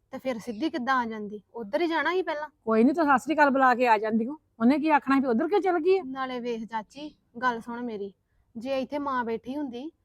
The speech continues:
Speaker 1: ਤੇ ਕੀ ਗੱਲ ਮਾਂ ਮੈਨੂੰ ਕੁਛ ਨਾ, ਮੇਰਾ ਪੱਖ ਨਾ ਲੈਂਦੀ, ਉਹਦਾ ਹੀ ਲੈਣਾ ਸੀ। ਤੇ ਹੁਣ ਜੇ ਤੂੰ ਮੇਰੀ ਮਾਂ ਬਣੀ ਆ ਤੇ ਤੈਨੂੰ ਹੀ ਬਣਨਾ ਪੈਣਾ ਵਾ। ਤੂੰ ਦੋਵੇਂ ਪਾਸੇ ਰੱਖਿਆ ਕਰ, ਤੂੰ ਫੇਰ ਆਣ ਕੇ ਮੈਨੂੰ ਸਮਝਾਉਣ ਲੱਗ ਗਈ ਆ। ਤੇ ਚਾਚੀ ਗੱਲ ਸੁਣ ਮੇਰੀ, ਉਹ ਭਲਾ ਆਪਣੇ ਪੇਕੇ ਕੀ ਕਰਦੀ ਆ? ਤੈਨੂੰ ਭੁਲੇਖਾ ਇਸ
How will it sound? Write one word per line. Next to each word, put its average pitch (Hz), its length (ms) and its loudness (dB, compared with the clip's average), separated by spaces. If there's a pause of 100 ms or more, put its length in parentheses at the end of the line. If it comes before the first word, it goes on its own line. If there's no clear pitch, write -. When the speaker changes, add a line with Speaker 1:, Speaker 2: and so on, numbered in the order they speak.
(220)
Speaker 1:
ਤੇ 277 60 -8
ਕੀ 269 280 -8
ਗੱਲ 262 140 -2
ਮਾਂ 247 260 -2
ਮੈਨੂੰ 240 240 -6
ਕੁਛ 247 240 -4
ਨਾ, 339 120 -4
ਮੇਰਾ 262 240 -4
ਪੱਖ 262 260 -4
ਨਾ 349 100 -2
ਲੈਂਦੀ, 302 420 -4
ਉਹਦਾ 247 200 -2
ਹੀ 370 80 0
ਲੈਣਾ 339 320 -2
ਸੀ। 294 160 -20 (380)
ਤੇ - 60 -2
ਹੁਣ 302 200 -2
ਜੇ 277 160 -4
ਤੂੰ 269 340 -4
ਮੇਰੀ 285 200 -2
ਮਾਂ 254 280 -2
ਬਣੀ 254 340 -12
ਆ 262 160 -14 (140)
ਤੇ 311 60 -4
ਤੈਨੂੰ 269 260 -4
ਹੀ 339 80 0
ਬਣਨਾ 330 300 2
ਪੈਣਾ 277 300 -4
ਵਾ। 349 120 -4 (300)
ਤੂੰ 277 160 -8
ਦੋਵੇਂ 269 240 -2
ਪਾਸੇ 294 280 -2
ਰੱਖਿਆ 254 320 -4
ਕਰ, 220 220 -4 (260)
ਤੂੰ 294 120 -8
ਫੇਰ 277 200 2
ਆਣ 320 180 0
ਕੇ 269 120 -4
ਮੈਨੂੰ 254 220 0
ਸਮਝਾਉਣ 269 440 -4
ਲੱਗ 220 180 -4
ਗਈ 233 220 -12
ਆ। 247 80 -14 (300)
ਤੇ 254 100 -4 (160)
ਚਾਚੀ 214 260 -10
ਗੱਲ 254 220 -6
ਸੁਣ 226 220 -12
ਮੇਰੀ, 208 280 -10 (480)
ਉਹ 233 120 0
ਭਲਾ 302 180 -4
ਆਪਣੇ 262 220 -6
ਪੇਕੇ 240 300 -4
ਕੀ 233 200 -6
ਕਰਦੀ 220 440 -10
ਆ? 226 140 -10
ਤੈਨੂੰ 220 160 -8
ਭੁਲੇਖਾ 247 340 0
ਇਸ 320 100 -4